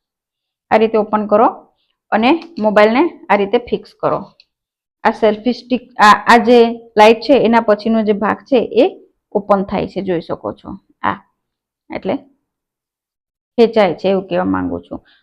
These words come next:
તો તમારો મોબાઈલ ઇઝીલી ફિક્સ થઈ જશે, એવું કહેવા માંગુ છું. અને પછી તમે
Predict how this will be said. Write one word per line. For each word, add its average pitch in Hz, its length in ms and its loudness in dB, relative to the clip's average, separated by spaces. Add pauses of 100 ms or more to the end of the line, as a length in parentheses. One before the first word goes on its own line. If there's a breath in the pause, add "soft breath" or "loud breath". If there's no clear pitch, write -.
(100)
તો 233 60 -4
તમારો 226 340 4
મોબાઈલ 214 340 2 (380 soft breath)
ઇઝીલી 240 520 2 (160)
ફિક્સ 233 320 0
થઈ 160 140 -4
જશે, - 460 -12
એવું 208 220 0
કહેવા 175 140 -2
માંગુ 156 340 -6
છું. - 240 -18 (460)
અને 220 140 0
પછી 220 280 0
તમે 247 360 0